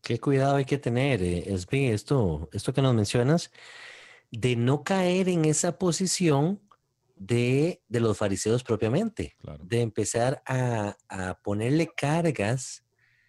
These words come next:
Speaker 1: al pueblo. Me parece que hay un pasaje que, que Yeshua se refiere a eso que tú mencionas, donde los fariseos le ponen cargas al pueblo, incluyendo el, el mandamiento de, del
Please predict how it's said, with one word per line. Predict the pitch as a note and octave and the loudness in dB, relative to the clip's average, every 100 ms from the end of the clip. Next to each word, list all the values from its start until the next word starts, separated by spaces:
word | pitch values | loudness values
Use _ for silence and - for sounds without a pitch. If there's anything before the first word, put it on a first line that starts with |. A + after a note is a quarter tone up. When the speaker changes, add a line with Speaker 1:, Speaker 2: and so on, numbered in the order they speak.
| _ _ _ | _ _ _
Speaker 1:
al | G2 G2+ G2 | -2 0 -2
pueblo. | G2 B2+ D3+ G3 D#3+ G#2+ B2 E3+ - _ | -2 0 2 4 4 4 2 -2 -8 _
Me | - | -6
parece | - F2+ G2 C3 | -4 -4 -4 -2
que | B2 | 0
hay | |
un | B2 | 0
pasaje | B2 A2 A2 A#2 | 0 0 -2 -2
que, | - G#2 E2+ | -4 -4 -4
que | - | -6
Yeshua | F2 E2+ G#2 G#2+ | -6 -4 -2 -2
se | A2 | -2
refiere | F#2 - G2+ A2 F2 C2+ - _ | -4 -4 -4 -2 -4 -8 -14 _
a | D#2+ | -10
eso | D#2+ F2 | -8 -8
que | G#2+ | -10
tú | - G2+ | -8 -6
mencionas, | A#2+ - A2+ E3+ - _ _ - - - - _ | -4 -2 -2 -2 -8 _ _ -20 -20 -20 -20 _
donde | - A2 G#2+ G#2+ | -2 0 0 0
los | G2+ F#2+ | 0 -2
fariseos | G2 F#2 E2+ - A2+ C3 D3+ D#3 - | -4 -4 -4 -2 0 2 0 -2 -6
le | F#2+ F#2 | -4 -4
ponen | F2+ G2+ G#2 B2+ | -4 -4 -2 -4
cargas | B2+ - A#2+ A#2+ C3 C3 - | -6 -4 -2 -2 -2 -6 -6
al | D3 D#3 | -6 -6
pueblo, | - C#3 A2+ F#2+ A2 E3 G3+ G3+ - _ _ _ _ _ _ _ | -2 2 2 2 0 -2 -6 -10 -20 _ _ _ _ _ _ _
incluyendo | F2+ E2+ D#2 E2+ A2 A2 A1+ - _ - | -14 -8 -6 -4 -4 -6 -14 -20 _ -20
el, | D#2 D2+ C#2+ | -12 -12 -10
el | D#2+ | -10
mandamiento | D#2 D#2+ F2 F#2+ A#2 | -6 -6 -4 -4 -4
de, | A2+ A2 A#2 F2 | -2 -2 -4 -6
del | F2 D#2+ | -10 -10